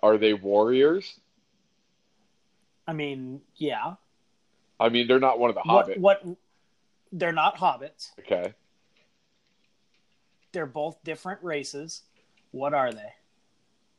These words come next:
Speaker 1: Uh, is one the redheaded dude?
Speaker 2: The redheaded dude.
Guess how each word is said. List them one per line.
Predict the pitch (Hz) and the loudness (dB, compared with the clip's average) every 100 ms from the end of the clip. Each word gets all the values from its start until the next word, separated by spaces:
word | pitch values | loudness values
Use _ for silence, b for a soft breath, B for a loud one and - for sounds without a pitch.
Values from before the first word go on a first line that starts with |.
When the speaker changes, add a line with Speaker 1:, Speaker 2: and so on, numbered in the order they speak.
| _ _ _ _ _ _ _ | _ _ _ _ _ _ _
Speaker 1:
Uh, | 101 101 101 | 4 6 6
is | 107 107 | 2 0
one | 123 160 | 0 2
the | 131 | 0
redheaded | 110 117 110 131 131 | 0 0 0 0 0
dude? | 139 151 - _ _ _ - _ _ _ _ _ - | 0 0 -4 _ _ _ -20 _ _ _ _ _ -16
Speaker 2:
The | 110 | -16
redheaded | 113 117 120 117 - 113 113 110 104 - | -14 -12 -12 -12 -12 -12 -12 -14 -14 -16
dude. | 95 78 82 | -18 -18 -20